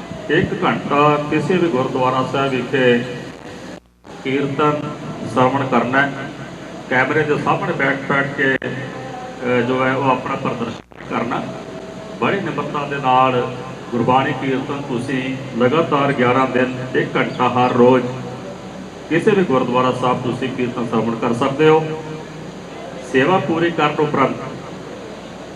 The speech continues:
ਪੰਜ ਸੌ ਰੁਪਈਏ ਦੀ ਕੜਾਹ ਪ੍ਰਸ਼ਾਦ ਦੀ ਦੇਗ ਤੁਸੀਂ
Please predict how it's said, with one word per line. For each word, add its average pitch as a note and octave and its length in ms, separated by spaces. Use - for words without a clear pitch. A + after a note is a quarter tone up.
ਪੰਜ D3 320
ਸੌ E3 180
ਰੁਪਈਏ C#3+ 380
ਦੀ C3+ 540
ਕੜਾਹ D#3 220
ਪ੍ਰਸ਼ਾਦ C3+ 420
ਦੀ C3 100
ਦੇਗ B2 240
ਤੁਸੀਂ A#2+ 540